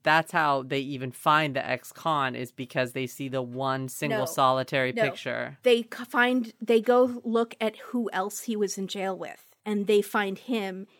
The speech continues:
Speaker 2: He
Speaker 1: He
Speaker 2: tells her, they find out who Louis-, Leanne was, and then they say, "That's the girl on the photo on the computer."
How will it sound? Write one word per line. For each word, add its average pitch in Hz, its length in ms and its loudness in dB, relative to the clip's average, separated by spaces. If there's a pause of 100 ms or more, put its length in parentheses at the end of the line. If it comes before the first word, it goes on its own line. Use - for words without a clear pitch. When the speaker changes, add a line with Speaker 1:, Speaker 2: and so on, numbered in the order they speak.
(120)
Speaker 2:
He 285 300 -2
Speaker 1:
He 233 40 -6
Speaker 2:
tells 214 340 -4
her, 196 220 -2 (260)
they 226 180 4
find 226 400 0 (340)
out 208 220 0
who 226 120 -6
Louis-, 196 340 -4
Leanne 208 460 0
was, 180 420 -4
and 214 140 0
then 220 180 2
they 226 120 2
say, 208 340 -2 (280)
"That's 233 280 0
the 220 120 -2
girl 196 280 0
on 185 160 -2
the 180 80 -8
photo 180 580 -2
on 190 220 -2
the 185 80 -8
computer." - 540 -10